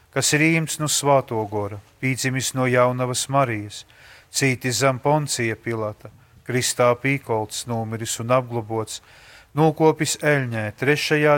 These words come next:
dīnā augšām cielīs, uzkopis debesīs, sēd pie Dīva visu varīgo Tēva lobos rūkas,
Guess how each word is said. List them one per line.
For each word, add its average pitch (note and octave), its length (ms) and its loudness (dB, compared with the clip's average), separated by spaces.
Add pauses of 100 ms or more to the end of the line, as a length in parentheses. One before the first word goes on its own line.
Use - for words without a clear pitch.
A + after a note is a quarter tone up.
dīnā A#2+ 420 0
augšām C3+ 600 0
cielīs, A2 600 -4 (200)
uzkopis A2 640 -6
debesīs, A2+ 720 -4 (460)
sēd D3+ 400 2
pie C#3 160 0
Dīva D3 480 -2
visu B2 320 -4
varīgo C3 540 2
Tēva C3 480 2
lobos A2+ 480 -2
rūkas, B2+ 560 -6